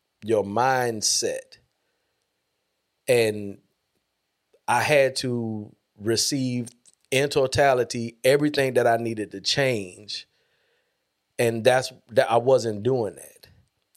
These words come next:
I figured that, you know, if I got the weight off, then that'll be enough. And then I found out that that wasn't enough.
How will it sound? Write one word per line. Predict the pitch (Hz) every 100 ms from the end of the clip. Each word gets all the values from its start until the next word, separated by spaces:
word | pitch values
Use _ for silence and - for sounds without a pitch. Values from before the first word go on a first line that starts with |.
| -
I | 113
figured | - 123 113 110
that, | 110 110 95 _ _
you | 120 123
know, | 113 104 104 107
if | 113 117
I | 117
got | 117 95
the | 101
weight | 117 120
off, | 104 95 90 -
then | 107
that'll | 104 101
be | 92 98
enough. | 92 101 95 - - _ _ _ _ _ -
And | 101
then | 110 107
I | 101
found | 113 104 101
out | 98
that | 95
that | 95 101
wasn't | 139 151 110
enough. | 90 87 87 -